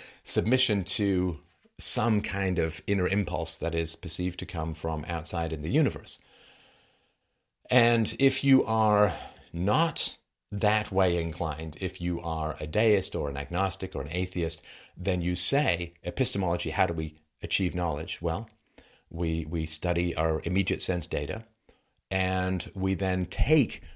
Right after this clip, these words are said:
the principles that we extract from our immediate sense data. In other words, uh, you know, matter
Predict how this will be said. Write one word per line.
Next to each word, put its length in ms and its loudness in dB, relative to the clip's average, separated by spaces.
the 80 -6
principles 680 -2
that 140 -4
we 100 2
extract 420 -2
from 200 -4
our 160 -4
immediate 380 0
sense 280 -4
data. 340 -4
In 120 2
other 160 2
words, 400 2
uh, 220 2
you 100 0
know, 120 0
matter 400 2